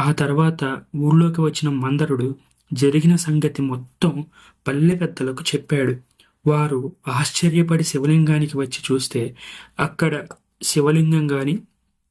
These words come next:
శాసనం గల రాయి గాని ఏదీ కనిపించలేదు. దీంతో అప్పుడు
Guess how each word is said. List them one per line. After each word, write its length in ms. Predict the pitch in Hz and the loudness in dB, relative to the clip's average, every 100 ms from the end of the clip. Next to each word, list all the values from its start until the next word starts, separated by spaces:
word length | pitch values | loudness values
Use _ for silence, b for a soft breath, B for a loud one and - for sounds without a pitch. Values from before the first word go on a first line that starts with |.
| _ _ _ - | _ _ _ -8
శాసనం 600 | - 143 160 170 170 165 | -6 -2 -2 2 2 2
గల 140 | 151 | 2
రాయి 420 | 135 120 139 165 160 | -2 0 4 4 2
గాని 380 | 143 139 165 165 | -2 -4 -4 -2
ఏదీ 360 | 147 143 151 | 2 2 2
కనిపించలేదు. 720 | 175 151 147 156 147 143 123 127 b b b b b | 0 -2 -2 -4 -2 -4 -4 -8 b b b b b
దీంతో 440 | 156 151 160 - - | 2 2 0 -4 -8
అప్పుడు 580 | 135 - 190 151 143 | -12 -2 -2 0 -6